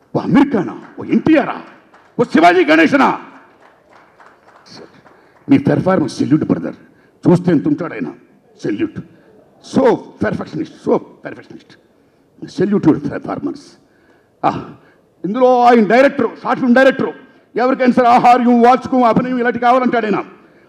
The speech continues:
అందులో ఈయన ఆహార్యాన్ని ఆ శ్యామ్ సింగ్ రాయ్ ఏమవుతుందో,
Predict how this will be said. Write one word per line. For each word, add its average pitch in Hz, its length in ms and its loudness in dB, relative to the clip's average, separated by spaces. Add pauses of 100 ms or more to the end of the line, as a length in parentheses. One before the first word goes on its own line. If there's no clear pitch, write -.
అందులో 214 360 6
ఈయన 190 180 2
ఆహార్యాన్ని 202 520 0
ఆ - 20 0
శ్యామ్ 202 420 -2
సింగ్ 202 220 -2
రాయ్ 190 140 0
ఏమవుతుందో, 180 640 2